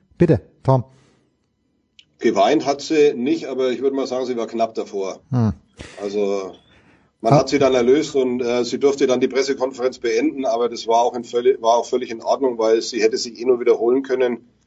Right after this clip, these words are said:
Speaker 2: Wie gesagt, nochmal, also man hat ihr deutlich angemerkt, dass sie irgendwie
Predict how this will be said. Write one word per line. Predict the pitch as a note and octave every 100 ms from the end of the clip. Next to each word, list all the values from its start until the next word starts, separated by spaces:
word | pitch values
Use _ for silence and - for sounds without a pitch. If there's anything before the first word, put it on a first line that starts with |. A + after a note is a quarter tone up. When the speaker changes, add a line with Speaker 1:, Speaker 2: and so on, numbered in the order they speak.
| _ -
Speaker 2:
Wie | A2
gesagt, | A#2+ A2+
nochmal, | A#2 A#2+ A#2+ A2
also | G#2 A2+
man | G#2
hat | A2+ - -
ihr | A2+
deutlich | A#2 B2 A#2+ -
angemerkt, | A2+ C3 A#2+ A2+ A2+ - - _ _ _ _ _ -
dass | A2 -
sie | A#2+ A#2 A#2
irgendwie | C3 B2 B2+ A#2+ A#2+ A#2+ A#2 A#2